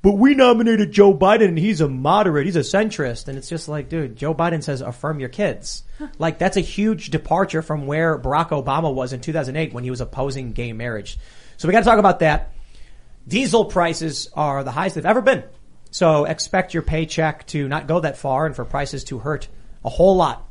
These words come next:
And, uh, we got, we got a whole bunch of stuff. Ho-, hopefully we'll get to all of it. We have this, uh, story from the New York Times where they're trying to defend a book that was in public schools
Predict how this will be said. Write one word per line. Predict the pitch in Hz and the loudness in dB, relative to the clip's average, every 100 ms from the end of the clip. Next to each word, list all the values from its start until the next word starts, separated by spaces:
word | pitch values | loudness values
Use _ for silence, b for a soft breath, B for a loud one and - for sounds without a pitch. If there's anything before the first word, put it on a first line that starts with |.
| - - - - | -16 -20 -16 -4
And, | 156 151 147 | 0 0 0
uh, | 139 131 127 | 0 0 -2
we | 156 | 0
got, | 196 175 | 0 2
we | |
got | 190 | 2
a | 156 | 2
whole | 147 | 2
bunch | 143 139 | 0 -4
of | |
stuff. | - 127 | -4 -4
Ho-, | 147 - | -2 0
hopefully | 160 160 151 | -2 -2 -4
we'll | |
get | 139 131 | -2 -4
to | 135 | 0
all | 131 139 | 0 0
of | |
it. | 127 131 - b b b | -2 -2 -4 b b b
We | 147 | 2
have | 147 147 | 4 2
this, | 143 | -2
uh, | 143 | -4
story | - 165 | 2 2
from | 156 | 2
the | |
New | 151 | -2
York | 135 | -2
Times | 151 151 139 123 | -2 -2 -2 -6
where | 131 131 | -4 -4
they're | 127 | -4
trying | 123 160 156 170 | -4 -4 -4 -4
to | |
defend | 147 123 165 160 123 113 135 | -6 -6 -4 -4 -4 -8 -8
a | 131 | -8
book | - 160 - | -2 -4 0
that | 165 | -2
was | 151 156 | -2 -4
in | 147 135 127 123 - | -4 -6 -10 -12 -4
public | - - 165 | -4 -2 -4
schools | - 135 131 - | -4 -4 -2 -4